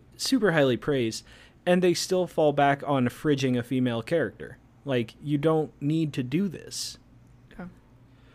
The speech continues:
Speaker 2: I mean,
Speaker 1: You
Speaker 2: I
Speaker 1: can, you can do this with her character and Ben and his whole mind game with Jong-soo. You can do all of that.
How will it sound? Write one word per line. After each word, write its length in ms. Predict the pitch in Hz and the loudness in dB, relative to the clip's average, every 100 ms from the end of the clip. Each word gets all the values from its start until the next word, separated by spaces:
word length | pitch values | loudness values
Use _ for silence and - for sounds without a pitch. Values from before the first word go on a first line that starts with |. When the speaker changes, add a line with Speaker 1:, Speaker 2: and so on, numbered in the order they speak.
| - - | -20 -4
Speaker 2:
I 80 | 180 | 0
mean, 160 | 202 180 | 0 0
Speaker 1:
You 120 | 175 | -2
Speaker 2:
I 20 | |
Speaker 1:
can, 340 | 190 220 196 156 | 0 0 0 -4
you 140 | 208 | 4
can 200 | 226 214 | 6 6
do 160 | 156 214 | 0 -2
this 280 | 185 131 - | -2 -2 -4
with 280 | 147 147 | -2 -2
her 240 | - 185 208 | -2 -4 -4
character 520 | - 175 160 160 156 | -2 -2 -2 -2 -4
and 440 | - 135 127 120 - - - - - - | -2 -2 -2 -4 -10 -20 -20 -20 -20 -14
Ben 560 | 139 139 151 185 185 - | -4 2 2 2 -2 -4
and 220 | 143 131 | -4 -2
his 320 | 139 147 - - _ - _ - - - - | -2 -4 -6 -14 _ -20 _ -20 -20 -20 0
whole 220 | 175 180 | 6 6
mind 400 | 160 147 160 170 | 6 4 2 2
game 240 | 151 147 143 | 2 2 2
with 160 | 123 | -2
Jong-soo. 440 | - 147 139 - 160 | -2 -2 -2 0 0
You 200 | 156 220 | 0 -2
can 220 | 220 123 | -2 0
do 160 | 170 | 0
all 240 | 202 98 92 | 0 0 -2
of 80 | 95 | -8
that. 240 | 90 - | -10 -12